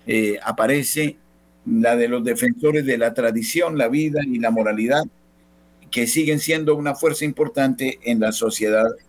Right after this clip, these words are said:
polaca. Los intentos de violar los derechos de los no nacidos encontrarán una gran oposición social. Es posible que posibles protestas pro vida eclipsen las protestas pro aborto de dos mil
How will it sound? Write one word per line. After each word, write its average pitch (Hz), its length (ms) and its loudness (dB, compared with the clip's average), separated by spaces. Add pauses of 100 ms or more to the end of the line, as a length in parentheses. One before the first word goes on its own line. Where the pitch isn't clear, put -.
(140)
polaca. 104 560 -2 (1400)
Los 104 160 0
intentos 151 400 2
de 139 100 2
violar 131 280 2
los 143 140 0
derechos 123 580 -2
de 110 120 2
los 107 180 -6
no 135 160 4
nacidos 131 680 -2 (380)
encontrarán 120 680 2
una 135 200 2
gran 139 240 0
oposición 120 560 -4
social. 143 400 0
Es 123 140 -6
posible 151 580 0 (480)
que 139 140 0
posibles 160 720 -2
protestas 151 680 -2
pro 120 180 0
vida 151 260 4
eclipsen 139 760 -2 (540)
las 117 260 2
protestas 123 640 -2
pro 110 200 0
aborto 123 680 0
de 107 380 -4
dos 110 240 0
mil 127 160 2